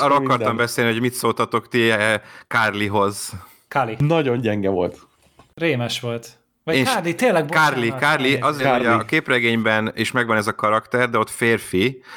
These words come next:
Speaker 1: és Karl Morgenthau-nak hívják.
Speaker 3: Ah.
Speaker 1: Itt ugye nő lett belőle, és a Karlból Carly lett, ö, de nekem sem tetszett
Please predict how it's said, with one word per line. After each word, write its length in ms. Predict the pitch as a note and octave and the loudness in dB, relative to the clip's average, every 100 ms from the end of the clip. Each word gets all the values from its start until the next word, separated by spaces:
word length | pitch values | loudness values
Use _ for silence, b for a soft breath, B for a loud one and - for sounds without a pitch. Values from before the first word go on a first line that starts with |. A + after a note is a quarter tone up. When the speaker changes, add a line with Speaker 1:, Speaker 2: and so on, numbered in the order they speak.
| B | B
Speaker 1:
és 180 | - - | -6 -2
Karl 420 | B2+ B2 G#2 F#2 - | 0 2 0 -4 -6
Morgenthau-nak 880 | G2 F#2 F2+ F2+ F2+ F#2+ F#2 F#2 F2 | 0 0 2 0 0 -2 0 -2 -2
hívják. 560 | G#2 G2+ A#2 C#3+ - _ B B | -2 0 0 0 -4 _ B B
Speaker 3:
Ah. 280 | - A#2+ A#2+ | -8 -4 -2
Speaker 1:
Itt 140 | A2 | -2
ugye 160 | A#2 A2+ | 0 0
nő 180 | B2 B2 | 2 4
lett 180 | G#2+ G2+ | 2 0
belőle, 320 | A2+ A2 G#2 | 0 2 2
és 140 | F#2+ | 0
a 60 | G#2 | -4
Karlból 760 | - A2+ A2+ G#2 G2 F#2 F#2+ F#2 | -2 0 0 0 -2 0 0 0
Carly 680 | - G#2 G2 F#2 F2+ F#2 - | 0 0 0 -2 -4 -4 -8
lett, 500 | D#2+ F#2 - _ - B B B B | -2 -2 -2 _ -20 B B B B
ö, 80 | - G2+ G2+ G2+ G2+ G2+ E2+ | 0 2 2 2 2 2 0
de 80 | G2 | -2
nekem 300 | A2 A2 G2 | 0 0 -2
sem 220 | F2+ F2+ | -2 -4
tetszett 720 | F2+ F2 - F2 - - - | -2 -4 -2 -6 -6 -14 -20